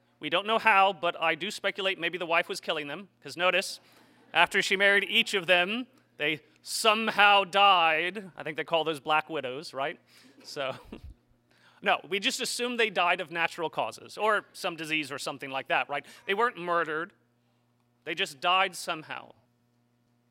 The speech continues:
But the reason they all married the same woman was, again, because of God's command, God's law.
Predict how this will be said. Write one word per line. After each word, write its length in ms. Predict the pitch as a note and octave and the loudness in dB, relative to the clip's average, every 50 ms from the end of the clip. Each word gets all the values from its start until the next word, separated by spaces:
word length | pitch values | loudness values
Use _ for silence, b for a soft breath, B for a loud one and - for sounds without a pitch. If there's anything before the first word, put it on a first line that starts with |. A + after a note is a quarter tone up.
| _ _ _ _ - | _ _ _ _ -8
But 100 | F3+ C#3+ | -6 -6
the 80 | F3 | -4
reason 400 | F3 G3 C4 C#4+ C4 G3 G3+ F#3+ | -2 0 0 0 0 -2 -2 0
they 100 | F#3 F3+ | 2 4
all 140 | G3 G#3+ G#3+ | 4 4 2
married 360 | G3 F3 F#3+ G3+ G3+ G3 F3+ | 2 2 2 4 4 2 0
the 80 | D#3 E3+ | -2 -4
same 280 | - - E3 D#3 D3+ D3 | -4 -2 -4 -4 -4 -2
woman 340 | F3+ A#3 A#3 G#3 G3+ G3+ | -4 -4 -4 -4 -6 -6
was, 160 | D#3 F3+ E3+ F3+ | -6 -8 -8 -6
again, 280 | D#3+ C3+ F#3 G#3+ A3 | -4 -2 -2 -2 -2
because 440 | G#3 A#3 - - E3 D#3 D#3+ D3+ E3 | -4 -10 -8 -2 -2 0 0 0 -4
of 120 | F#3+ D#3+ | -6 -4
God's 420 | - D3+ C3 B2+ C3+ C3+ - - - - | 0 0 2 2 0 -2 -2 -8 -14 -12
command, 500 | - G#3 A3 A#3+ B3+ F#3 B2+ A#2+ G#2+ - | -8 -4 -4 -4 -4 -4 -8 -10 -10 -6
God's 300 | - D#3+ D3+ D#3 - - | -2 0 0 0 -2 -2
law. 360 | G3 A3+ A3+ D#3 A#2 G#2 G#2 | -2 0 0 0 -2 -4 -10